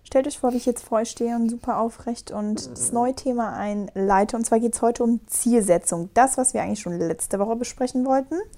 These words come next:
Und wir dachten uns hierbei einfach, dass es immer wieder schön ist für euch, ein bisschen Motivation zu bekommen, auch wieder so ein bisschen Arschtritt, ähm, auf Deutsch gesagt. Und, ähm, ja, da haben wir uns wieder drei Sachen überlegt, wo wir sagen, ne, das sind so unsere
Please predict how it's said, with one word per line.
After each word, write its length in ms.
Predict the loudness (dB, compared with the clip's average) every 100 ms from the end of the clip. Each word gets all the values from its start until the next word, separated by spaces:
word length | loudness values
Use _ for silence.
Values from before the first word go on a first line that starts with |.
| -18 -18 -20 -20 -20 -20 -20 0
Und 100 | 6
wir 80 | 8
dachten 260 | 6 4
uns 320 | -2 0 0 0
hierbei 500 | 0 2 4 4 4
einfach, 380 | 2 0 -2 -4
dass 220 | -4 -2
es 160 | -4 0
immer 220 | 2 2
wieder 140 | 0
schön 240 | -2 -2 -2
ist 120 | -2
für 200 | -4 -2
euch, 400 | 0 0 -4 -10 _ _
ein 100 | 2
bisschen 340 | 2 2 -2 0
Motivation 640 | -4 -2 -2 0 0 0 -2
zu 160 | -2
bekommen, 280 | -2 0 2
auch 100 | 2
wieder 200 | 2 -2 -2
so 80 |
ein 40 | -4
bisschen 220 | -4 -4
Arschtritt, 1040 | 0 2 2 -2 -10 -2 2 2 0 -6 0
ähm, 300 | 0 0 -2
auf 80 | -6 _ -4
Deutsch 300 | -2 -2 -2
gesagt. 520 | 2 2 2 -4 -14 -12 -12 -10 2
Und, 480 | 6 6 4 0 0
ähm, 320 | 2 2 4
ja, 140 | 6
da 80 | 6
haben 80 | 6
wir 80 | 2
uns 100 | 0
wieder 140 | 2
drei 160 | 2 2
Sachen 240 | 2 0
überlegt, 520 | 2 4 4 2 0
wo 160 | 2 4
wir 120 | 6
sagen, 340 | 4 4 2
ne, 320 | 2 2 2 0
das 200 | 2 2
sind 160 | 2 2
so 140 | 0
unsere 640 | 2 2 6 6 6 4